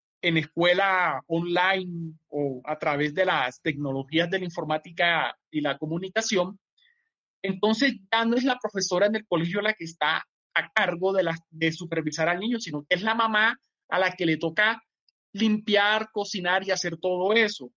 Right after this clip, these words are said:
Entonces, es importante cómo empezar a redistribuir los roles, cómo esto puede presentarse como una oportunidad de dividir las tareas y que no solamente se deba a la situación que estamos viviendo,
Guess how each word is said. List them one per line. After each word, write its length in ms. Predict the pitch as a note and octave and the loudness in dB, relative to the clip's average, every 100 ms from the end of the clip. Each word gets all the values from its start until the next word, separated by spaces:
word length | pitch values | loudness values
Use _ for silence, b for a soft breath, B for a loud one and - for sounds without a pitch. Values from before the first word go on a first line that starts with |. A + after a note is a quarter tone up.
| - | -12
Entonces, 560 | D3 E3+ E3+ - - _ _ _ _ _ _ - | -10 -6 -2 -2 -4 _ _ _ _ _ _ 0
es 220 | A3 C#4+ | 2 2
importante 880 | D4 A#3 A3+ A#3 A#3 - F3 F#3 - - | 2 0 2 2 0 0 -2 -4 -10 -4
cómo 220 | G#3+ A#3 | 0 0
empezar 460 | C4+ A#3+ A#3 A3 A3+ | 0 0 0 0 0
a 60 | |
redistribuir 960 | A#3 G#3+ F#3+ E3 - D#3+ D3+ E3 B3+ D4+ | 0 0 -2 -6 -6 -2 2 4 4 4
los 160 | D#4 | 2
roles, 640 | C4 A3 F#3 D#3 F3+ - _ _ _ | 2 2 4 2 -2 -8 _ _ _
cómo 400 | G3 G#3 B3 B3 | 0 4 4 2
esto 380 | A3 A#3 A#3 A3 | 2 0 0 -2
puede 380 | G3+ G#3 A3+ A3+ _ _ _ _ _ | 0 2 2 2 _ _ _ _ _
presentarse 680 | A3 G3+ G3 E3+ F#3+ G3 A#3+ | 0 0 -2 -2 -2 -2 -6
como 200 | F#3+ G#3+ | -6 -4
una 100 | G3+ | -4
oportunidad 720 | - G#3 - F3+ D#3+ D3 E3+ | -4 -6 -4 -4 0 0 2
de 160 | G3+ | 0
dividir 680 | E3+ E3+ E3 - - A3 C4 | 0 -2 -4 -8 -4 0 2
las 300 | B3 G#3+ - | 2 -2 -2
tareas 600 | D3+ C#3+ C#3 C3 D#3 - _ _ | 0 2 4 2 -2 -10 _ _
y 140 | - F#3 | -4 2
que 140 | F#3+ | 2
no 100 | F#3 | 2
solamente 600 | F#3+ G#3+ A3 A3+ A#3 B3+ | 0 0 0 -2 -4 -4
se 260 | B3+ F#3 D3+ | -2 0 2
deba 240 | D#3+ F#3 | 2 2
a 60 | G#3+ | 0
la 100 | G#3 | -2
situación 440 | G3 D3 C3+ F3 | -4 -6 -6 -6
que 100 | F3+ | -8
estamos 380 | F#3 E3+ E3+ F#3 | -2 0 0 -2
viviendo, 600 | C#3+ B2+ F3+ D#3+ C#3 | -4 0 2 2 0